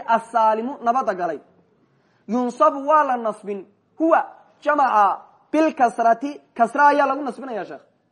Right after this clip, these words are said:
Jamcul mu'annathu saalim, waxaa lagu nasbinayaa, kasra lagu nasbinayaa. Min ayna kharaj? Xaguu ka baxay?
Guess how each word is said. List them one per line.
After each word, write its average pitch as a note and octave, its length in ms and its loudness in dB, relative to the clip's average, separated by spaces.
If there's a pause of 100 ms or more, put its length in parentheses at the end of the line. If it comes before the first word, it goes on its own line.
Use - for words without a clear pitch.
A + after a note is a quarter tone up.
(540)
Jamcul B3+ 260 -8
mu'annathu A#3+ 500 -4
saalim, F3+ 380 -2 (800)
waxaa A3+ 200 2
lagu B3 180 0
nasbinayaa, C#4 580 -4 (720)
kasra B3+ 260 -4
lagu A#3 140 -2
nasbinayaa. G#3+ 440 -8 (440)
Min A#3 140 0
ayna C#4+ 220 0
kharaj? C#4+ 300 0 (280)
Xaguu A3+ 220 -2
ka C#4+ 100 2
baxay? C#4+ 340 -4